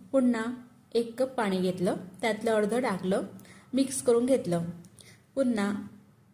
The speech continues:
घट्ट वाटत आहे म्हणून उरलेलं अर्ध कप पाणी सुद्धा टाकलेलं आहे. तर दीड कप बेसन पिठासाठी आपल्याला टोटल हे मिक्स करण्यासाठी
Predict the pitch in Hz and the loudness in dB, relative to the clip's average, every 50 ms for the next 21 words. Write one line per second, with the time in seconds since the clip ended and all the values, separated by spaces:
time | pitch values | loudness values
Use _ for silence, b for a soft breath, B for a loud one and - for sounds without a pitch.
0 | _ _ _ _ _ _ _ _ _ _ 226 247 247 247 247 - 262 233 202 180 | _ _ _ _ _ _ _ _ _ _ -6 -6 -4 -4 -2 -2 0 0 0 0
1 | 165 170 170 165 160 151 147 151 160 147 - - - - 220 269 254 220 208 226 | -2 -2 -2 -2 -2 -4 -2 -4 -4 -6 -8 -10 -8 0 2 2 2 2 0 -2
2 | - - - 214 196 220 226 226 226 240 233 - - - 202 190 180 - 226 254 | -6 -6 -6 -4 0 2 4 4 4 2 0 -2 -2 0 0 0 0 0 0 0
3 | 247 254 247 247 - - - - 214 208 208 208 208 - - 233 202 190 202 202 | 2 2 0 0 -2 -6 -6 -4 -2 0 0 -2 -2 -2 -4 -4 -2 -2 -2 -2
4 | 226 - - 208 185 - 180 170 160 156 156 156 160 165 151 - - - B B | -2 -2 -4 -4 -4 -2 -2 -2 0 -2 -2 -2 -2 -2 -2 -4 -6 -10 B B
5 | B B B B B - 277 277 262 226 247 240 262 285 285 285 277 269 254 247 | B B B B B 2 2 2 2 2 0 0 0 0 0 2 2 2 2 4
6 | 233 233 214 208 208 214 233 240 240 - 233 220 226 240 247 254 254 254 208 208 | 4 4 4 4 4 2 0 -2 -2 -2 -4 -4 -2 -2 0 0 0 0 -2 -2
7 | 226 214 208 196 208 208 202 202 208 208 202 226 226 226 220 220 214 202 202 202 | -4 -4 -4 -4 -2 -2 0 0 0 0 0 2 2 2 2 2 0 0 0 0
8 | 202 B B B B B B B B _ - 269 262 220 208 202 202 - 208 226 | -4 B B B B B B B B _ 4 6 6 6 4 2 -2 -2 -2 -2
9 | 240 240 - - - - 233 214 214 214 220 233 226 262 226 - - 208 | -2 -2 -4 -6 -2 0 0 0 0 0 -2 -2 -2 -2 -4 -2 -4 -6